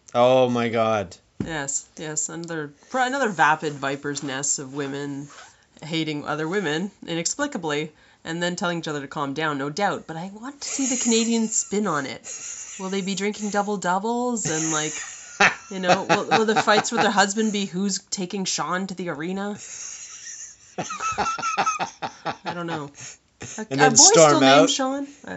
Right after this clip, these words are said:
Speaker 2: I don't know.
Speaker 1: "I am not taking him."
Speaker 2: Yeah. Get the nanny too. You
Speaker 1: <laughs>
Speaker 2: I don't know. These women, they're, they're very, they're very wealthy and, and, and, and, and,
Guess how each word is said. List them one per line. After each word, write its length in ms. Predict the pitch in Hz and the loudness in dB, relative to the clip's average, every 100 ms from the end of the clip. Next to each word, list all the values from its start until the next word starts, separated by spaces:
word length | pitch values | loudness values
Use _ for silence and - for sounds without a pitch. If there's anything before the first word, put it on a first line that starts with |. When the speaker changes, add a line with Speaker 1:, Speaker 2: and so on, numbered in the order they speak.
| 185 | -10
Speaker 2:
I 60 | 190 | -10
don't 140 | 170 | -10
know. 120 | 139 170 | -12 -6
Speaker 1:
"I 120 | 214 | -2
am 100 | 208 | 0
not 220 | 135 92 - | -2 -4 -2
taking 420 | 117 95 95 98 | -2 -4 -8 -6
him." 300 | 101 117 - _ _ _ 247 | -4 -6 -10 _ _ _ -18
Speaker 2:
Yeah. 240 | 190 - - _ _ _ _ _ _ _ _ _ | -14 -14 -16 _ _ _ _ _ _ _ _ _
Get 160 | 269 269 | -8 -2
the 80 | |
nanny 400 | 247 214 190 185 | -2 0 -2 -4
too. 280 | 160 147 120 - | -6 -12 -18 -16
You 200 | 226 262 - | -14 -12 4
Speaker 1:
<laughs> 60 | |
Speaker 2:
I 1200 | 208 - - - 170 - 160 - - - - - - 202 | 6 6 4 4 2 2 0 0 0 -2 0 -4 -4 -4
don't 100 | 202 | -2
know. 280 | 190 156 156 - - 127 - | 0 2 0 0 -2 -2 -2
These 180 | 226 | -2
women, 300 | 262 294 294 | 0 0 0
they're, 300 | 262 226 226 | 0 0 0
they're 180 | 226 240 | 0 -2
very, 340 | 262 262 254 - | -2 -2 -4 -6
they're 160 | 214 | -8
very 240 | 220 220 208 | -4 -4 -4
wealthy 440 | 180 185 - 190 | -4 -6 -8 -8
and, 360 | 175 151 143 - | -8 -8 -10 -10
and, 420 | 143 135 135 - | -12 -12 -14 -14
and, 280 | 170 160 156 | -12 -12 -10
and, 260 | 170 180 170 _ - | -10 -12 -12 _ -14
and, 320 | 208 202 | -12 -12